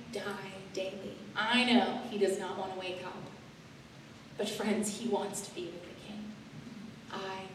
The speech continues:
die daily. As he came to serve, so I serve. As he met the needs of people, so I do also. "No, my Saturdays are sacred. I can't give, I can't serve."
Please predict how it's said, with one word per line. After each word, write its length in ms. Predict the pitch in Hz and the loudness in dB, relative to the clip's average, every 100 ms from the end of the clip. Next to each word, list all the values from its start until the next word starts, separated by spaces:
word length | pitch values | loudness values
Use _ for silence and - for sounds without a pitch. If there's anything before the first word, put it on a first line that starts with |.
| - | -4
die 340 | 196 - - - - | -2 -2 -8 -12 -6
daily. 380 | 202 196 190 190 | -4 -2 -4 0
As 260 | 214 233 - | 4 4 8
he 200 | 269 254 | 8 10
came 240 | 262 254 | 10 12
to 80 | 240 | 12
serve, 400 | - 233 226 226 | 12 8 6 6
so 480 | - - 233 240 233 | 4 6 8 8 8
I 220 | - 220 214 | 4 2 2
serve. 640 | 220 - 240 233 208 214 - - - - - - - - - - - - - | 0 2 4 6 6 2 -4 -8 -12 -16 -16 -16 -16 -16 -14 -14 -14 -14 6
As 220 | 226 240 285 | 12 12 12
he 180 | 294 262 | 12 12
met 220 | 254 262 | 12 12
the 80 | 247 | 10
needs 280 | 247 247 | 8 8
of 140 | 247 247 | 6 6
people, 360 | - 240 233 | 4 4 6
so 340 | 226 - 262 254 | 4 8 10 12
I 240 | 247 262 | 10 8
do 220 | 247 240 | 8 8
also. 420 | - 254 247 220 214 | 8 6 6 6 6
"No, 220 | 226 254 | 6 8
my 140 | 254 | 8
Saturdays 480 | 240 240 240 240 240 | 8 6 6 6 6
are 60 | 240 | 4
sacred. 460 | - 233 233 233 | 2 2 2 2
I 80 | 214 | 0
can't 360 | 214 226 240 233 | 0 0 0 2
give, 180 | 226 226 | 0 0
I 100 | 220 | 0
can't 280 | 220 240 | -2 -2
serve." 420 | - 220 214 208 | -4 -4 0 0